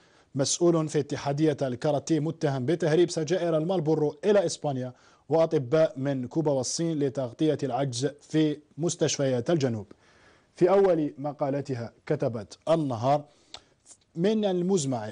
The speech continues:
أن يعلن الرئيس عبد العزيز بوتفليقة ترشحه للرئاسية القادمة خلال منتصف الشهر القادم عبر خطاب يوجهه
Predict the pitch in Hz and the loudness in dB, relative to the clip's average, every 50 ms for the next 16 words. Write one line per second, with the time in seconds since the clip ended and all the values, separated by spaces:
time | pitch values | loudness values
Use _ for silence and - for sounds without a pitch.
0 | - 135 147 160 170 156 135 131 117 120 117 139 156 156 - 160 165 160 - - | -6 -4 0 0 0 0 0 -2 -4 -4 -2 0 0 0 2 2 0 0 -2 -2
1 | 120 139 151 147 135 131 151 135 113 117 131 123 131 156 131 110 117 127 139 - | -4 -2 -2 -2 -2 -4 -4 -4 -4 -4 -4 -2 0 -2 -2 -2 -2 -4 -6 -6
2 | - 147 165 165 160 - 156 151 131 - 151 143 135 120 - - 156 131 151 147 | -4 -2 -2 0 0 0 -2 -2 0 0 0 0 0 0 -4 -4 -4 -2 -2 0
3 | 151 175 175 156 143 135 139 - 131 123 - - 139 151 147 - 139 123 113 110 | 0 0 0 0 0 0 -2 -2 -2 -4 -2 0 2 2 2 2 0 -2 -2 -2
4 | - - 156 147 143 139 139 135 - - - - 151 147 139 135 127 131 160 196 | 0 2 2 2 2 0 -2 -2 -4 -6 -4 -2 0 2 2 0 0 -2 -4 -4
5 | 214 196 202 180 - 180 165 - 190 160 127 - - 135 123 123 117 - - 151 | -4 -4 -4 -4 -2 -2 -2 -2 -2 -2 -2 -4 -4 -4 -4 -6 -6 -2 2 2
6 | 143 139 143 139 127 - - - - - - _ _ - 156 190 190 202 202 180 | 2 2 0 -2 -4 -8 -14 -20 -20 -20 -20 _ _ 0 0 2 4 4 2 2
7 | - 175 170 - 175 175 165 170 170 170 160 131 127 120 117 110 107 147 165 151 | 0 -4 -4 0 0 0 0 0 -2 -2 0 0 0 0 0 -2 -2 -2 -2 0
8 | 151 143 147 151 | 0 -2 -2 -2